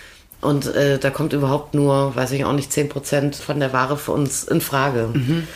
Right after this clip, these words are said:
Speaker 1: Und hatte dann geguckt und hatte gesehen, ah, die haben Glasdildos, da hat sie mir zwei Glasdildos mitgebracht, äh, „Willst du die nicht aufnehmen?“
Speaker 2: „Kauf zwei, kannst du einen essen.“
Speaker 1: So quasi,
Speaker 2: Mhm.
Speaker 1: ja, einen hinschmeißen. Dann habe ich, äh, schöne Werbegeschenke bekommen,
Speaker 2: Mhm.
Speaker 1: ein Plüschkondom,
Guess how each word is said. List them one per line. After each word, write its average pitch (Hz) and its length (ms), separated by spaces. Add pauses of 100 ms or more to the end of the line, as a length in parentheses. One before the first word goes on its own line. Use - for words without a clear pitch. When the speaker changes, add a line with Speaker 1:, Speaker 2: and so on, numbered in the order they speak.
(760)
Speaker 1:
Und 135 220
hatte 139 180
dann 127 220
geguckt 160 320
und 147 60
hatte 139 160
gesehen, 131 240
ah, 135 180
die 143 100
haben 131 120
Glasdildos, 147 640
da 143 80
hat 131 100
sie 135 80
mir 135 140
zwei 135 180
Glasdildos 143 540
mitgebracht, 143 580
äh, 135 420
„Willst 139 200
du 143 40
die 135 140
nicht 139 320 (340)
aufnehmen?“ 135 640 (140)
Speaker 2:
„Kauf 139 180
zwei, 139 260
kannst 139 280
du 110 40
einen 127 200
essen.“ 143 420
Speaker 1:
So 143 140
quasi, 143 460
Speaker 2:
Mhm. 147 280
Speaker 1:
ja, 131 160
einen 143 200
hinschmeißen. 139 720 (560)
Dann 139 280
habe 135 140
ich, 135 120
äh, 123 140
schöne 135 260
Werbegeschenke 147 540
bekommen, 139 500 (160)
Speaker 2:
Mhm. 127 300
Speaker 1:
ein 147 80
Plüschkondom, 151 1040